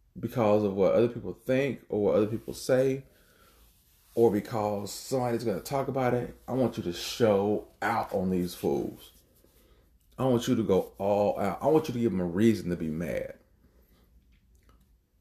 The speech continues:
Don't be worried about what people are gonna think. Don't be caught up in the opinions of others.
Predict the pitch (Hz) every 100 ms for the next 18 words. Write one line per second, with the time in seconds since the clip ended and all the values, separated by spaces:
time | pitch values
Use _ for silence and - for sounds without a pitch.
0 | _ _ _ - 87 123 127 87 120 120
1 | 104 110 110 104 92 92 90 - - _
2 | - 78 90 110 92 - 117 107 82 78
3 | - - - 98 104 90 - 101 90 67
4 | - _ _ _ _ _ _ _ - 117
5 | 107 127 123 - 107 104 95 101 92 85
6 | - 120 98 95 90 95 87 - -